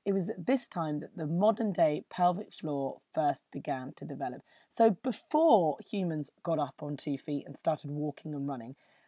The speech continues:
the front of our abdomen was actually the base of our core. So if you can imagine being on all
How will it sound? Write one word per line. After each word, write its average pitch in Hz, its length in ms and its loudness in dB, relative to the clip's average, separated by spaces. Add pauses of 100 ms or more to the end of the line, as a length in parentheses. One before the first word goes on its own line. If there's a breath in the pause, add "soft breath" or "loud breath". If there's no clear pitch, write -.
the 202 80 -2
front 262 400 4
of 196 100 -6
our 190 160 4 (120)
abdomen 165 540 -2
was 160 180 -6
actually 147 640 -6 (200)
the 165 140 -2 (100)
base 147 400 6
of 156 120 -2
our 160 160 2
core. 160 360 -2
So 165 140 -6
if 139 60 -6
you 170 100 -4
can 185 140 -4
imagine 175 360 0
being 165 240 2
on 156 120 -4
all 147 160 -4